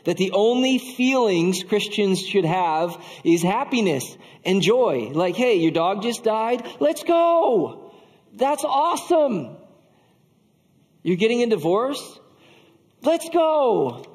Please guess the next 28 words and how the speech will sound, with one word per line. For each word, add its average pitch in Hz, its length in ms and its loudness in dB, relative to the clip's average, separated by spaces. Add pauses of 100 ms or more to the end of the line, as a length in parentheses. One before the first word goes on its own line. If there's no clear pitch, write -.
(520)
Round 302 280 -2
of 320 80 -4
beers 302 260 2
on 269 220 0
me. 165 380 0
Hey, 226 280 0
let's 269 260 2
go 302 240 2
do 233 200 2
it. - 560 -8
That's 233 220 -2
awesome. 185 720 -2 (2000)
He's 190 240 -2
not 254 180 -4
saying 269 400 -2
that. - 260 -14 (1600)
He's 214 240 0
also 254 380 0
not 240 280 -2
saying 202 680 -2
that 196 160 0
we 214 100 4
need 214 200 2
to 208 60 2
refuse 220 540 0
to 226 100 -4
process 233 720 -4
grief 190 540 -2